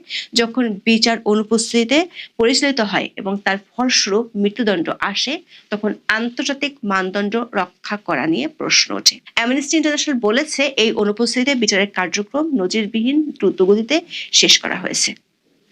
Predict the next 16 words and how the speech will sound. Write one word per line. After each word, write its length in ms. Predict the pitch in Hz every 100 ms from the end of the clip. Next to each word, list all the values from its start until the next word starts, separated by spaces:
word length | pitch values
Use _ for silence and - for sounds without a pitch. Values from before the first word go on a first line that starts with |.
| - -
প্রথম 260 | 254 254 269 254
মামলা 200 | 202 208 226
থেকে 140 | 226
রায় 220 | 202 180 170
ঘোষণা 300 | 196 - 190 185 208
পর্যন্ত 420 | 208 208 208 208 294 -
সময় 240 | 202 160 165
লেগেছে 320 | 170 175 226 202 165
মাত্র 260 | - - 190 202 - - - -
তিনশো 340 | 254 247 254 254
সাতানব্বই 500 | - - 107 - 98 117
দিন। 100 | 98 - _ -
অ্যামনেস্টি 440 | 196 202 214 - 269 202
এই 60 | 185
গতিকে 340 | 196 202 214 214 - - 185
গুরুত্বপূর্ণ 600 | 240 240 - 247 254